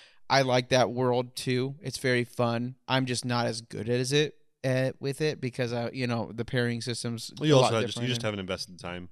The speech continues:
Speaker 2: as much as I
Speaker 1: Haven't
Speaker 2: have.
Speaker 1: invested time.
Speaker 2: Yeah.
Speaker 1: Uh,
Speaker 2: That's
Speaker 1: as
Speaker 2: all.
Speaker 1: soon as, if that comes out on P C, dude, in it.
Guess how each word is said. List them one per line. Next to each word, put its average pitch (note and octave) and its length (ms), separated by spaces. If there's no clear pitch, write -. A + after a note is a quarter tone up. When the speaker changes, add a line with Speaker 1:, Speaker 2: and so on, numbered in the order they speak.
Speaker 2:
as F#2 120
much F2+ 160
as F2 80
I F2 40
Speaker 1:
Haven't F2+ 120
Speaker 2:
have. C3 100
Speaker 1:
invested A2 380
time. - 160
Speaker 2:
Yeah. C3 60
Speaker 1:
Uh, C3+ 360
Speaker 2:
That's C3 120
Speaker 1:
as D3 80
Speaker 2:
all. - 60
Speaker 1:
soon F3 120
as, C3+ 140
if C#3 300
that C#3 160
comes D#3 160
out D#3 120
on C#3 100
P D#3+ 200
C, F#3 200
dude, F#3 440
in A#2 160
it. - 140